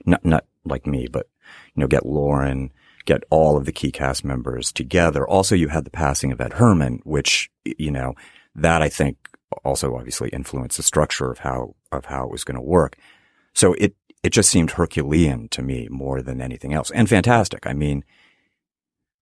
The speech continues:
um, the fact that, that that show has such currency is,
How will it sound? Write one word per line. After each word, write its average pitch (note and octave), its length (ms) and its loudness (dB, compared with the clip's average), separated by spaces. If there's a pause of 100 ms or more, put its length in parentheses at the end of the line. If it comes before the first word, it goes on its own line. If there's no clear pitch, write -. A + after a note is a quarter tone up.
(200)
um, C#2+ 460 -2
the C#2+ 180 -10
fact D2 300 0
that, C#2+ 160 2 (100)
that C#2 140 -6
that C#2 120 0
show D2 180 2
has D2 180 0
such - 320 2
currency C2 720 0 (680)
is, C2 540 -2